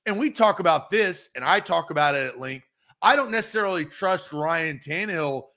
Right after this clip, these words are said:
to get the Titans to where they need to go and compete for a Super Bowl.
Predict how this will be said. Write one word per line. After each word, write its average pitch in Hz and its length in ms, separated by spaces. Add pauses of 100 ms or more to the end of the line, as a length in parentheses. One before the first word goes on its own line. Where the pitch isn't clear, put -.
(100)
to 180 100
get 175 200
the 170 60
Titans 156 540
to 170 100
where 165 240
they 156 140
need 156 220
to 143 80
go 147 440 (280)
and 160 180
compete 175 520
for 151 220
a 123 160 (160)
Super 240 500
Bowl. 131 460